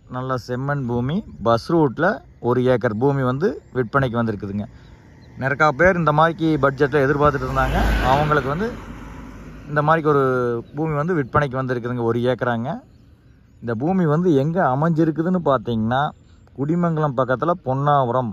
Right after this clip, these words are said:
அந்த ஏரியாவுல இந்த பூமி வந்து அமைஞ்சிருக்குதுங்க.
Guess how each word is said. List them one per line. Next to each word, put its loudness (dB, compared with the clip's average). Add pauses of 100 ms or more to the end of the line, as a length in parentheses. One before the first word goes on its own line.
அந்த -2
ஏரியாவுல 0
இந்த -2
பூமி -2
வந்து -2
அமைஞ்சிருக்குதுங்க. -2